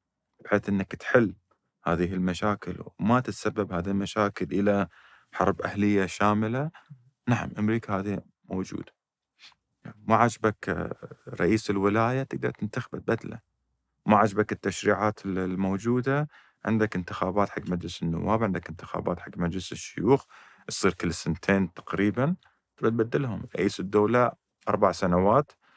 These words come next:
المدلة أربع سنوات، آه، ثاني وخلاص. ما عجبك تقدر تبدله. فمو عجبك كل هالأمور، عندك مشكلة، عندك المحاكم، تقدر، تقدر تلجأ لل-،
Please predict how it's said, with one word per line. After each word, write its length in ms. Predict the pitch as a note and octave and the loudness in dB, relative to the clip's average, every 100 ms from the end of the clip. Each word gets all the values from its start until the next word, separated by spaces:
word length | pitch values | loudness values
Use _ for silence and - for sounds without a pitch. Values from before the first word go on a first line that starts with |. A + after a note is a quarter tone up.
| _ _ _ - | _ _ _ 2
المدلة 460 | F#2+ F2+ G#2 E2+ | 2 4 2 4
أربع 200 | F#2+ G2 | 2 2
سنوات، 540 | F2 F#2 F2+ F#2+ F#2+ - - | 0 0 4 6 4 0 -6
آه، 220 | E2+ F2 E2+ | -2 -2 -4
ثاني 340 | - A2 C3 | 0 2 2
وخلاص. 560 | B2 B2+ C#3 A#2 - _ _ _ _ _ _ _ G#2 | 0 -2 -2 -4 -14 _ _ _ _ _ _ _ 2
ما 80 | |
عجبك 380 | F2+ F2 F#2 A2 | 2 2 0 -2
تقدر 300 | - A#2 A#2+ | -2 -6 -4
تبدله. 400 | A#2 C#3 - G2+ - _ _ _ _ _ _ _ _ _ _ _ | -2 -2 -2 -10 -10 _ _ _ _ _ _ _ _ _ _ _
فمو 1500 | - - - - - - - - - _ _ - - - A#2+ | -10 -6 -6 -8 -12 -16 -18 -20 -20 _ _ -18 -8 4 6
عجبك 340 | A#2 A2 A2+ | 6 4 0
كل 160 | - A2 | 0 0
هالأمور، 460 | A2+ G2+ G#2+ A2+ G#2+ | 2 4 4 2 2
عندك 320 | A#2 A2 A#2 | 2 2 0
مشكلة، 340 | G#2+ - B2+ | -4 -2 -2
عندك 320 | A#2 A#2 A2+ | 0 0 0
المحاكم، 520 | A2 A2 - C3 A#2+ G2 | 2 0 2 0 0 -2
تقدر، 360 | A2 G#2 A2+ | -2 0 -2
تقدر 480 | G#2+ A#2+ G#2+ A#2 A2 _ - _ _ - | -2 -4 -2 -2 -2 _ -20 _ _ -2
تلجأ 520 | A2 G#2 A2+ - G2 | -2 4 4 4 0
لل-، 280 | G2+ F#2+ | 0 0